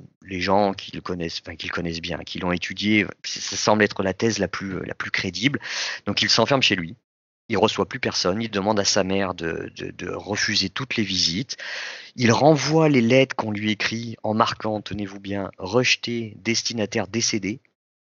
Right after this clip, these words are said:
Voilà, donc il est vraiment au fond, au fond du gouffre. Et pourtant, c'est à cette époque qu'il est sollicité par les meilleures facultés du monde, parce que sa renommée est déjà devenue immense. Voilà, c'est peut-être pas sorti, voilà,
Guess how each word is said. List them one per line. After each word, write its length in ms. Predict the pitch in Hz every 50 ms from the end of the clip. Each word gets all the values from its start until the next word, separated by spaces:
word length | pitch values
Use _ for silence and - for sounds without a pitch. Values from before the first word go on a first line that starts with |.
| _ _ _ - -
Voilà, 220 | 87 87 85 104
donc 260 | 113 107 90 - -
il 120 | - 87 90
est 40 | 90
vraiment 400 | - 90 92 98 110 113 117 - -
au 60 | 95
fond, 260 | - - - 117 117 -
au 40 | -
fond 220 | - - - 123 117
du 180 | 107 101 101
gouffre. 360 | 98 95 104 135 156 - - - - - - - - _
Et 120 | - 147 -
pourtant, 460 | - - 147 - - - - 98 110 - _ - - - -
c'est 160 | - - 90
à 60 | 90
cette 240 | - - - - 131
époque 420 | - - - 98 110 - - - - - - - - - - - -
qu'il 180 | - - 120 117
est 40 | 113
sollicité 540 | - - 123 123 113 - - 113 - 127
par 200 | 131 - 113 92
les 120 | 90 90 90
meilleures 540 | 95 104 117 117 117 113 110 110 110 - -
facultés 480 | - 95 - - - - - 104 101
du 100 | 98 92
monde, 320 | 87 85 82 87 107 117 - _ _ _ - - - - _ _
parce 160 | - - -
que 100 | - -
sa 140 | 117 - 117
renommée 560 | 104 - 107 113 117 113 107 104 110 120 123 -
est 120 | - 101 -
déjà 300 | 110 107 101 - 117 117
devenue 440 | 110 101 92 95 95 95 107 104 - _ _ -
immense. 600 | 113 95 95 90 82 80 78 - - - - - _ _ _ _ _ _
Voilà, 220 | - - 98 90 -
c'est 180 | - - 87
peut-être 380 | - - - 113 113 117 110 -
pas 300 | - 123 117 113 95 -
sorti, 500 | - - - - - - - 123 127 104
voilà, 240 | 95 110 95 87